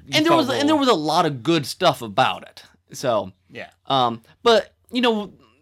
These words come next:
Speaker 2: there was all, there's, like, twelve Cylon types, models.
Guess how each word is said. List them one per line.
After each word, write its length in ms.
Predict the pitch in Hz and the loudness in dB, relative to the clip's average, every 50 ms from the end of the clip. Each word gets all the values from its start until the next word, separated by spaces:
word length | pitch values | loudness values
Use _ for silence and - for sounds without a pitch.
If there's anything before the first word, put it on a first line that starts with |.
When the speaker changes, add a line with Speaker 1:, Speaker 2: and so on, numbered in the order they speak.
| _ _ | _ _
Speaker 2:
there 140 | - 185 220 | -8 -4 -4
was 160 | 208 190 170 | -2 -2 0
all, 160 | 202 190 196 | 0 0 0
there's, 240 | 185 180 175 165 - | 0 -2 -4 -2 0
like, 160 | 175 135 107 | 0 -2 -2
twelve 240 | - - 165 160 143 | -2 -2 -2 -2 -2
Cylon 640 | - 139 107 104 95 - - - - - 110 131 - _ _ _ - | -2 -4 -4 -4 -4 -6 -8 -10 -12 -12 -16 -20 -20 _ _ _ -16
types, 440 | - - 104 - - - - - - _ _ _ _ _ - | -10 -8 -8 -8 -8 -10 -16 -20 -20 _ _ _ _ _ -4
models. 500 | 139 123 110 98 95 - 85 - - | -2 -2 -2 -2 -4 -8 -14 -16 -20